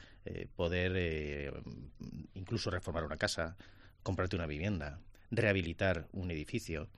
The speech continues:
Eh, yo creo que hay que simplificar toda esa normativa. Después hay que le-, liberalizar suelo. Y hay que ser valientes, y hay que decirlo, hay que liberalizar suelo.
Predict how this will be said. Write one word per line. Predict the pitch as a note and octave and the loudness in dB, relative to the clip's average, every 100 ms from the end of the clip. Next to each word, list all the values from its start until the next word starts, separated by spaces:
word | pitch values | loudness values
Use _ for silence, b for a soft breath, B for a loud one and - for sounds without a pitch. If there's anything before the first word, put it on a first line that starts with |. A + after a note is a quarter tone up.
| B B B B - | B B B B -10
Eh, | - - | -6 -2
yo | F#2+ | 0
creo | G#2+ G#2+ | 2 4
que | |
hay | G#2+ | 4
que | A2+ | 4
simplificar | A2+ G2 F2 - F#2+ | 2 0 0 2 4
toda | G2 | 4
esa | - | 2
normativa. | F2+ D#2+ D#2 F2 C#2 - | -2 -4 -4 -6 -6 -4
Después | G2 C3 C#3 | 2 4 4
hay | C#3 | 6
que | A#2+ | 6
le-, | G#2+ G2+ - | 6 4 4
liberalizar | B2 A#2+ A2+ G2 F#2 B2 - | 6 8 8 8 4 2 2
suelo. | - C3+ - - - - | 2 0 -2 -10 -18 -4
Y | F#2+ | 0
hay | |
que | A2 | 2
ser | - C3+ | 4 6
valientes, | B2+ F3+ D3 E2 - | 6 4 0 -4 0
y | |
hay | A#2 | 2
que | D#3 | 4
decirlo, | D3 F3+ - - - | 2 2 -2 -2 4
hay | F3+ | 2
que | - A2 | 4 2
liberalizar | G2 F2+ E2 F2 - C#3 - - | 4 2 2 0 0 -2 -4 -12
suelo. | - - F#2 - | -6 -2 -2 -4